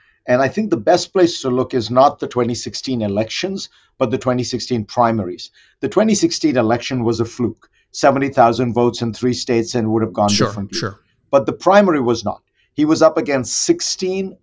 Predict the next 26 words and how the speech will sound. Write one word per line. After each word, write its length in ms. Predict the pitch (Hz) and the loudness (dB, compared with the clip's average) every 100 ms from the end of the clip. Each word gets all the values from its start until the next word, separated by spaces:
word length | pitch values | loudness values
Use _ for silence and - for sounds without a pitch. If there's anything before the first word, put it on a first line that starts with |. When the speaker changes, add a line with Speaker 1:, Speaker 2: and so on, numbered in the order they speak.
| - | -20
Speaker 1:
very 400 | - 127 143 160 | -4 2 4 4
talented 560 | 160 123 131 131 127 | 2 2 2 0 -2
Republicans, 720 | 107 117 113 107 120 139 131 - - - | -4 -2 -2 -2 -4 -4 -8 -12 -12 0
governors, 600 | 120 139 147 143 143 - | 0 2 -2 -2 -4 -8
senators, 920 | - - 131 139 135 139 135 120 - | -10 0 0 2 0 0 0 -2 -8
the 80 | 110 | -12
former 340 | - 123 131 | -4 0 0
C 320 | - 131 131 | -2 -2 0
E 80 | 131 | 2
O 60 | 127 | 2
of 100 | 120 | 0
Hewlett-Packard, 840 | 123 127 120 131 123 123 143 139 _ _ - | 0 0 2 2 2 0 -8 -10 _ _ -2
and 120 | 135 | 0
he 80 | 147 | 0
wiped 440 | 110 123 120 - | 2 2 2 -2
the 80 | 123 | -8
floor 320 | - 113 107 | -4 -2 -2
with 160 | 104 - | -4 -6
them. 140 | 95 | -10
Speaker 2:
Mm-hmm. 220 | 139 120 120 - - | -10 -12 -14 -18 -6
Speaker 1:
And 140 | 127 143 | -2 0
the 80 | 143 | 0
reason 580 | 143 226 233 220 185 | 0 0 0 -2 -2
was 440 | 135 123 90 - - _ _ _ | 0 0 0 -6 -16 _ _ _
he 260 | - 196 226 | -6 -2 -2
understood, 840 | - 170 190 170 - 139 113 98 | 0 0 2 0 0 -2 -2 -4